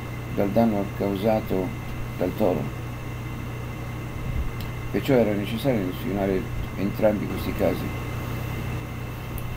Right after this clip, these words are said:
ולא זה וזה שיש בהם רוח חיים, כי הרי אש שאין בו רוח חיים.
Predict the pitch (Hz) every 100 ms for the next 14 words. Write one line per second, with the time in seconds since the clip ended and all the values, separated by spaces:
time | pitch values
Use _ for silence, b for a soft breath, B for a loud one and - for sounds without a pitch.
0 | - - - - - - 107 110 127 135
1 | 117 131 120 104 113 98 98 110 113 113
2 | 135 120 117 - - - 104 117 - 135
3 | 123 - - - - - - - 101 117
4 | 95 92 - 87